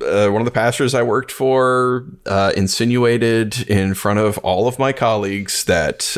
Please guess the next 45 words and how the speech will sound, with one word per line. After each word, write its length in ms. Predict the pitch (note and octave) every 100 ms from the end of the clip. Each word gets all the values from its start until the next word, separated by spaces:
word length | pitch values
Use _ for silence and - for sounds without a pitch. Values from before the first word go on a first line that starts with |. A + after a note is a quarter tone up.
| -
um, 480 | F2 F2 E2+ - - - - - -
the 100 | F#2+
reason 360 | F2+ G2 G2
the 80 | A2+
church 280 | G#2 G#2+ G2+
was 100 | -
struggling 480 | - F#2+ F#2 F2+ F#2
was 180 | F2+ F2
because 340 | F#2+ G2+ F#2
of 120 | F#2+
me 260 | F#2+ A2+ B2+
and 120 | G2+
my, 460 | G2 G2+ G2+ G2 G2 - - - -
uh, 380 | F2 D#2+ E2+ E2+
terrible 360 | - F#2+ F#2+ F2+
ministry 380 | E2+ - E2 E2
inability. 540 | - - G1+ G1+ - - - - - -
And, 500 | G2+ F#2+ F#2+ F#2+ G2
uh, 500 | F#2+ F2+ D#2+ D#2 - -
and 160 | G2+ F#2+
then 100 | G2+
I 80 | G2+
went 180 | A2 G2+
to 100 | G#2+
him 100 | F#2
privately 480 | G2+ B2 C#3 F#2 F2+
and 100 | F2
I 40 |
said, 220 | - G2
"Hey, 260 | G#2+ D3 C3
it 100 | F#2
seemed 240 | - E3 G#3+
like 180 | C#3 C#3+
you 80 |
were 80 | B2
insinuating 460 | G#2 - C3 G#2 E2
this." 180 | E2 -
And 40 |
he's 80 | F#2+
like, 140 | G2
"Yeah, 160 | - - - - - - -
you 80 | A#2
know, 120 | A2+
it 80 | C#3
is." 300 | G2 -